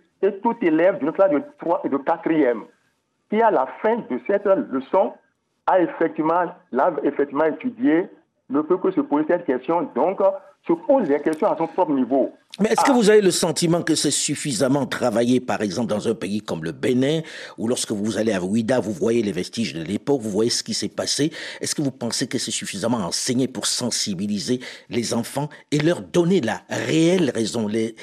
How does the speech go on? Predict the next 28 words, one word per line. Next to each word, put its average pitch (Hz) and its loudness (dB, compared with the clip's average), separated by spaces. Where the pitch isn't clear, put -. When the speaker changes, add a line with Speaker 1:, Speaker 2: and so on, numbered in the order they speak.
Speaker 2:
réelles 160 0
circonstances 123 -4
de - -4
cette - -4
odieuse 123 0
traite - -6
négrière ? 65 -8
Speaker 1:
C'est 147 0
suffisamment 180 0
enseigné. 135 0
Speaker 2:
Hmm. 127 -8
Speaker 1:
Et 220 4
il 190 2
a 202 8
aussi 165 2
conseillé, 170 2
effectivement, 143 0
comme 175 2
vous 139 -6
venez 143 0
de 131 0
le 120 0
dire, 190 0
de 143 4
faire 208 6
une 190 0
sortie 160 0
sur 190 2